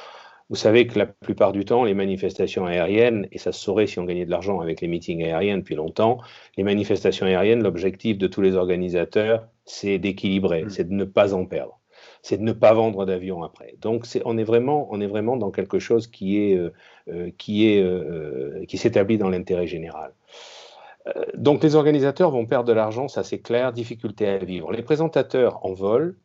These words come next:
Speaker 1: eh bien, c'est très difficile pour eux aussi. Pourquoi ? Parce qu'aujourd'hui, les machines, euh, ben, c'est comme une voiture.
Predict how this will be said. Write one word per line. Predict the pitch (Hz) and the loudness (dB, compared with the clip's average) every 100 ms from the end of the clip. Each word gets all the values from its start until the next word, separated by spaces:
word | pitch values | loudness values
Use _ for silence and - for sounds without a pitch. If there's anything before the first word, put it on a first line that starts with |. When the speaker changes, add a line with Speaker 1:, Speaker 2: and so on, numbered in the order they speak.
| _ _ - | _ _ -10
Speaker 1:
eh | 98 | -6
bien, | 110 135 160 160 _ _ _ | 0 2 2 -2 _ _ _
c'est | - - 117 | -10 -8 -6
très | - 165 | 0 0
difficile | 123 113 110 - 110 | 0 -4 -8 -8 -10
pour | 107 95 | -8 -6
eux | 92 | -4
aussi. | 90 - - | -6 -12 -12
Pourquoi ? | - - - 71 - _ _ _ _ _ _ _ _ _ | -10 -8 -10 -14 -18 _ _ _ _ _ _ _ _ _
Parce | - - | -8 0
qu'aujourd'hui, | 156 139 147 147 185 | 4 6 4 4 2
les | |
machines, | 127 117 - 180 190 - - 110 | 2 0 0 -2 -2 -4 -10 -12
euh, | 107 104 90 - - _ _ _ _ _ _ - | -10 -10 -12 -16 -20 _ _ _ _ _ _ -8
ben, | 107 | -6
c'est | - 110 | -4 -2
comme | 131 123 | 0 0
une | 104 | -2
voiture. | 104 98 85 73 | -2 -4 -8 -10